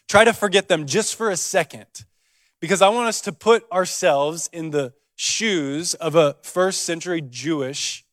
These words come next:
person and what they would have thought was coming to them based on Old Testament passages and Old Testament prophecies. So we're gonna look at three scriptures from the Old Testament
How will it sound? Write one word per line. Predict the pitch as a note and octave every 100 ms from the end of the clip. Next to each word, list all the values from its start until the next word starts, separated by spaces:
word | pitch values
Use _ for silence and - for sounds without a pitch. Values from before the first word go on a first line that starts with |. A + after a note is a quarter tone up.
| -
person | G3+ - A2+ G#2 _ _ - _ _ _ _ _ _ _
and | E3 E3+ D#3+ D3 C#3+
what | F3+ A3+ -
they | G3+ G#3+ G#3+ A3 G#3+
would | F3 G3+ G3
have | G#3
thought | C#3 - - F#3+ F#3+ C#3 C3+ F#3 _ _ _ _ _
was | D3+ C#3
coming | - F#3+ F3+
to | D3+
them | C3 A#2+ C3
based | B2+ E3 F3 -
on | D#3
Old | C#3 D3 C#3
Testament | D3+ C3+ D3 C3 -
passages | B2 A2 - G#2+ G#2+
and | A#2
Old | B2 B2+
Testament | C3 - A#2
prophecies. | A#2+ A#2 - A#2
So | - F#3+
we're | G3+
gonna | B3 A#3+
look | A#3
at | G#3
three | - G3 G#3+
scriptures | - E3 C#3 C#3 B2+ B2+ - _ _ _ _ -
from | F3
the | F3+
Old | E3+ F#3 F#3+
Testament | F3+ D3 - C3 A#2+